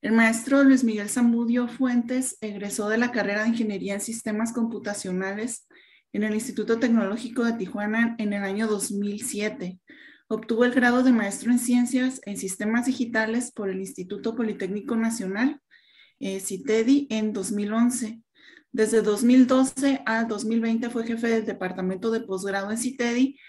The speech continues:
y actualmente es jefe del Departamento de Investigación y profesor investigador en citedi. En dos mil catorce recibió una beca por la Organización de Estados Americanos para tomar un curso de procesamiento de imágenes satelitales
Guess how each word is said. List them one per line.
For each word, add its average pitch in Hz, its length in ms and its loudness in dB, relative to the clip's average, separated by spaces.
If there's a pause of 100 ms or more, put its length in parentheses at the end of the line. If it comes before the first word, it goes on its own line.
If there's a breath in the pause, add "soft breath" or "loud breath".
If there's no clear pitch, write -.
(320 loud breath)
y 247 160 6
actualmente 214 540 2
es 220 80 -10
jefe 226 180 -4
del 226 140 0
Departamento 185 600 -4
de 220 100 2
Investigación 196 680 -4
y 214 60 -6
profesor 185 480 -6
investigador 180 760 -4
en 180 80 -6
citedi. 160 540 -8 (880 loud breath)
En 220 240 2
dos 214 160 2
mil 240 180 6
catorce 269 480 2
recibió 254 340 -2
una 220 140 0
beca 226 300 -2
por 233 140 -4
la 208 80 -2
Organización 196 580 -6
de 220 80 -2
Estados 226 280 -2
Americanos 226 840 0
para 196 240 -6
tomar 190 240 -4
un 220 100 -6
curso 233 300 -2
de 233 80 -4
procesamiento 196 640 -6
de 220 80 -2
imágenes 226 540 0
satelitales 214 880 -4